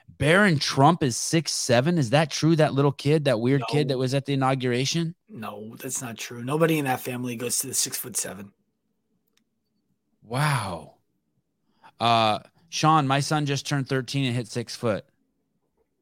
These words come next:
Speaker 2: Absolutely. And I'll leave
Speaker 1: Wow.
Speaker 2: out, I'll leave out the second part of what I think you should do there. But, um, yeah, you gotta make sure your kid <laughs> knows you're the boss.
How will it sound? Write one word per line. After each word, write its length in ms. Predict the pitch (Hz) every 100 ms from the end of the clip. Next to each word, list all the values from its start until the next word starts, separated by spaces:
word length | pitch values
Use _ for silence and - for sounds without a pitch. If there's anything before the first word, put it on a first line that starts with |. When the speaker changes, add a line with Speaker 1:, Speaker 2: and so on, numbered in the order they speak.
| _ _ _
Speaker 2:
Absolutely. 760 | - 190 - 214 285 240 120 - - - -
And 220 | 214 214 226 - _ _ _ -
I'll 160 | 175
leave 180 | 185 202
Speaker 1:
Wow. 80 | 185
Speaker 2:
out, 60 | 175 -
I'll 100 | 190
leave 140 | 170 185
out 80 | 190
the 80 | 143
second 280 | 196 185
part 160 | 170 165
of 60 | 147
what 100 | 151
I 80 |
think 180 | 139 165
you 60 | 151
should 140 | 160
do 100 | 151
there. 180 | 151 151
But, 220 | 127 - - - - - -
um, 500 | 180 165 156 147 - _ _ _ _ _ _ _ -
yeah, 180 | 196 175
you 180 | 156
gotta 240 | 170 185 208
make 140 | 190
sure 140 | 151 190
your 140 | 160
kid 220 | 143 180
<laughs> 20 | 143
knows 240 | 185 -
you're 100 | 170
the 80 | 139
boss. 380 | 135 160 147